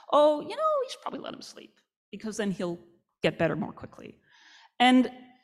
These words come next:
it's kind of funny, like, I, I, you know, you think about it and you go, "Didn't Peter's mother-in-law get healed by Jesus? And didn't she, like,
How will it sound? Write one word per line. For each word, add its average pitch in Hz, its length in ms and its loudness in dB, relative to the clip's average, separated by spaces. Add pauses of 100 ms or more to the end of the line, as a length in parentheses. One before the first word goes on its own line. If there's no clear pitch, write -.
(260)
it's - 140 -4
kind 622 160 -10
of 480 80 -6
funny, 294 300 -4
like, 202 180 -4
I, 262 40 0
I, 196 420 -8 (460)
you 247 140 -4
know, 277 80 2
you 269 140 2
think 480 220 -4
about 247 220 2
it 247 40 0
and 240 80 0
you 247 60 -4
go, 240 80 -2
"Didn't - 420 -8 (460)
Peter's 294 680 -6 (240)
mother-in-law 247 640 -4
get 247 200 -6
healed 254 260 -6
by 247 140 -4
Jesus? 240 380 -8
And 208 180 -6
didn't 285 180 -4
she, 311 140 -12
like, 220 160 -6